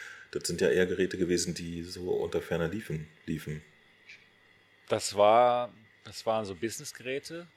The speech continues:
Speaker 2: wie zum Beispiel die Pico Neo zwei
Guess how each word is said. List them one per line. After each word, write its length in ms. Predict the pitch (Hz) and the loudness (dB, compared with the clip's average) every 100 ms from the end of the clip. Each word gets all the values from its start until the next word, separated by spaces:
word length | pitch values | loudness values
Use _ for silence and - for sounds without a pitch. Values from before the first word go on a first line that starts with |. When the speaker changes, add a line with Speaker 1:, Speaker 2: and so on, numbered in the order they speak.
| _ | _
Speaker 2:
wie 100 | 107 | -14
zum 180 | 101 110 | -12 0
Beispiel 460 | 107 107 - 110 104 | 4 4 0 -6 -8
die 120 | 98 | -8
Pico 260 | - 123 117 | -8 0 2
Neo 240 | 113 104 | 4 2
zwei 720 | - - 98 104 135 151 | 0 2 6 6 4 -2